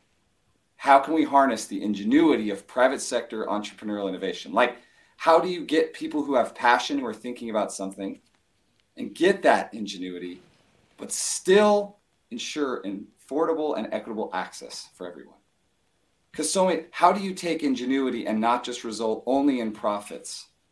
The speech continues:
you know, but actually access, true access?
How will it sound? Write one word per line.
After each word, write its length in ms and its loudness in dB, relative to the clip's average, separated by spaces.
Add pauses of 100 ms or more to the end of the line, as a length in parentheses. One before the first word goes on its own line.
(1040)
you 100 -10
know, 260 -8 (160)
but 160 -6
actually 580 0
access, 480 -12
true 260 -8
access? 440 -16